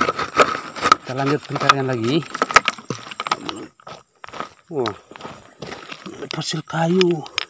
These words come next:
Fosil kayunya begini. Kayak merah-merah gini ya. Ini kecil.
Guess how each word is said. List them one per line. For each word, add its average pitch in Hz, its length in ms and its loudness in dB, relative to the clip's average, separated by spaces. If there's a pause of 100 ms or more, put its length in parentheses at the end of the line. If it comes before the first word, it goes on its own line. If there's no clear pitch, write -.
(840)
Fosil - 240 -12
kayunya 143 400 2
begini. 113 400 0 (1400)
Kayak 117 240 -2 (1700)
merah-merah 117 640 2
gini 110 320 -2
ya. 120 80 -8 (1600)
Ini 151 80 -8
kecil. 120 400 -2